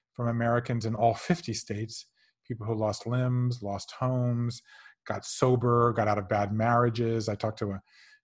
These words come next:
two-time cancer survivor who climbed Mount Everest.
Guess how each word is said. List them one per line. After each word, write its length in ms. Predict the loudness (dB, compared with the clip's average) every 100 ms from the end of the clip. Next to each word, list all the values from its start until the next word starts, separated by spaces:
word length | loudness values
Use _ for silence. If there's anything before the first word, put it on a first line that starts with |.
| -4
two-time 320 | 0 4 2
cancer 380 | 2 0 2 0
survivor 480 | 0 2 2 2 -2
who 100 | -4
climbed 320 | -2 -2 0
Mount 220 | 0 -2 -2
Everest. 560 | -2 0 -2 -4 -10